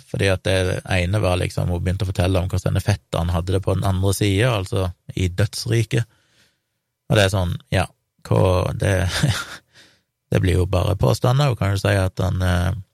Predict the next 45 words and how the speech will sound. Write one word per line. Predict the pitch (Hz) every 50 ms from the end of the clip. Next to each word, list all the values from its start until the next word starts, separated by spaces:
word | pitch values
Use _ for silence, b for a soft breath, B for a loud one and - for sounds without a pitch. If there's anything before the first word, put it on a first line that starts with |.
| _ _ _ _ _ _ _ _ _ b b b b b b b b b b _ _ -
er | 117 101
blitt, | 101 104 101 _ - -
eh, | 107 98 98 101 101
homofil | 98 101 101 101 98 104 104 104 107 101 98
og | 98 98
røyker | 98 98 101 101 101 -
sigar | 104 98 98 95 101 104 -
hver | - 104 98 95
dag | 98 104 113 110
og | 113 101
sånn, | 107 110 113 110
og | 98 95 -
hvem | - 92 92 92
skal | - - 101 98 95
kunne | - 95 92 92 92
motbevise | 90 92 90 - - - 95 95 95 - 98 95
at | 90 90 95 95 - -
det | - 95 95
er | 95
det | 98 104 104
han | 98 98 95
gjør | 95 101 104 104
oppe | - - 104
i | 101
himmelen, | 98 98 101 104 110 113 107 98
eller | 98 101 104
hvor | - 113 107
han | 104 104 120
er? | 127 131 b b b b b b b b b b b b b b b b _ _ _ _ _ _ _ _ -
Så | - 139 131
det | 135 139 131 127
blir | 120 110 110
jo | 104 98
bare | 107 98 98 98
helt | 101 - - 98
irrelevant | 95 98 104 98 90 87 85 92 -
å | 101 -
komme | 87 90 90 90
med | 90 92
sånne | 92 90 104 107
ting. | 113 110 139 - _ _ _ _ _ _ _ _ _ _ _ _ _ _ _ -
Og | 120 -
så | 156 151 131
hadde | 107 101 101 110 107
hun | 104 104 104 -